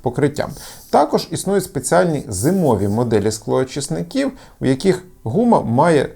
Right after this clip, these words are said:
додаткові якісь там присадки чи домішки для того, щоб вона могла зберігати свою еластичність при низьких температурах зовнішнього середовища. Але в продажі такі склоочисники трапляються дуже рідко, тому що вони є сезонним товаром і не кожен виробник виготовляє їх під сезон.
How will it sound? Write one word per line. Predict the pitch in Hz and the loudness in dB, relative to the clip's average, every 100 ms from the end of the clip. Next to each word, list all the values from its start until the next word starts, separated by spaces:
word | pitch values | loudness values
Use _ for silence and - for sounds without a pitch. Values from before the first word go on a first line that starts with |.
| - | -12
додаткові | 110 127 147 151 - 117 107 | -4 0 0 0 0 2 2
якісь | 104 107 - | -2 -4 -6
там | 101 101 | -6 -4
присадки | 127 - 123 117 - | -4 0 0 -2 -6
чи | 117 135 | -8 -4
домішки | 139 254 247 - 107 | 0 0 0 -4 -4
для | 107 110 | -2 -2
того, | 170 170 - | 0 -2 -2
щоб | - 123 117 - - - 117 | -4 -2 -2 -6 -20 -18 -4
вона | 127 131 113 | 2 4 4
могла | 110 110 104 | 2 2 0
зберігати | 98 117 120 101 101 107 | 0 0 0 0 -2 -4
свою | - 113 110 107 | -4 -2 -2 0
еластичність | 127 151 - 233 233 196 - - | -2 -2 -2 -4 -2 -4 -4 -2
при | 117 175 190 | 0 0 0
низьких | 113 107 151 - | -4 -2 -4 -4
температурах | 107 92 101 101 147 156 | -6 -4 -4 -2 0 0
зовнішнього | 92 127 131 120 117 117 | 0 -2 -2 -4 -6 -4
середовища. | - 117 95 - - - - | -2 -2 -2 -4 -8 -10 2
Але | 151 202 | 4 4
в | |
продажі | - 247 214 160 | 2 2 4 2
такі | 156 - 151 | -2 -2 -2
склоочисники | - 143 147 143 160 151 | 2 2 0 -4 -4 -2
трапляються | 131 139 139 147 123 123 123 131 | 0 0 2 4 4 4 0 -2
дуже | 170 175 196 | 0 2 2
рідко, | 247 285 - 147 | 0 -2 0 0
тому | 151 151 | 0 0
що | - 139 | -2 -2
вони | 143 147 | 0 0
є | 135 139 | 2 0
сезонним | 147 160 165 170 175 | -2 -2 -2 -2 -2
товаром | 196 190 262 240 190 | -2 2 4 4 2
і | - 165 | 0 -2
не | 156 | -2
кожен | 170 151 123 | 0 2 0
виробник | 127 120 151 156 202 254 175 | -2 0 2 2 2 0 0
виготовляє | 117 120 123 120 147 196 131 110 | 0 0 -2 0 2 4 4 2
їх | 120 - | -2 -6
під | 113 | -8
сезон. | - 117 117 | -6 -8 -8